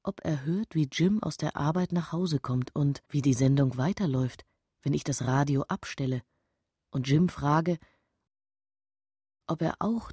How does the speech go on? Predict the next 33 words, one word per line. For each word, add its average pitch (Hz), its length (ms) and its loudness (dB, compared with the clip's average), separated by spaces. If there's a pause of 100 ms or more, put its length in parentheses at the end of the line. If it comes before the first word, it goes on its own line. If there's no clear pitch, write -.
(100)
denkt, 139 340 2 (440)
dass - 180 -6
es - 80 -6
ein 139 200 -4
Hörspiel 147 440 2
ist, - 320 -4 (680)
wenn 143 140 -4
eine 143 160 2
Frau 135 380 -2
im 127 240 -2
Wohnzimmer 156 500 2
sitzt - 420 -2 (580)
übers 127 320 -2
Radio 160 400 2
ihre 123 280 -2
Nachbarn 139 520 -4
hört 165 260 0 (480)
und 151 140 0
sich 165 220 2
wie 175 80 4
eine 151 220 4
Wächterin 147 460 0
vorkommt, 139 640 -2 (600)
die 131 80 -2
sich 123 200 -4
fragt, 139 460 -4
ob 131 100 -4
ihre 123 200 0
Nachbarn 143 580 0
auch 135 160 -4
sie 175 280 2
belauschen 127 480 0
können. 123 320 0